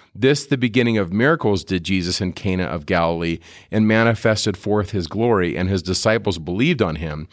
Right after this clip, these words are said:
That word miracles in the Greek is another word for sign or token. And so John is using this to say, "Hey, this is one of the ways we know that it's Jesus." And it's really interesting how it's the mother having this experience with her son,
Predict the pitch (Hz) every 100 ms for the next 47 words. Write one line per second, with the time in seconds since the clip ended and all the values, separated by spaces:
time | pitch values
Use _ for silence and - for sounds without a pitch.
0 | - - - 127 127 113 127 131 101 95
1 | 107 147 131 - 92 87 87 - 117 110
2 | 98 104 131 101 - 101 107 95 98 101
3 | 98 98 95 92 98 - - 87 90 82
4 | 80 85 - 92 - 76 78 80 95 87
5 | 107 113 131 101 87 104 147 127 92 85
6 | 80 - - - 104 92 110 95 90 82
7 | - _ _ _ _ _ - 117 92 69
8 | - - _ _ _ - 117 139 - 107
9 | 92 101 110 104 92 95 95 87 98 107
10 | 107 101 101 87 82 78 - - 90 95
11 | 147 160 - - - - - - - 101
12 | 92 95 92 90 147 127 95 117 104 -
13 | 87 80 90 87 - 95 95 104 113 117
14 | 95 104 101 95 92 78 - - 95 92
15 | - 90 78 80 - 113 107 104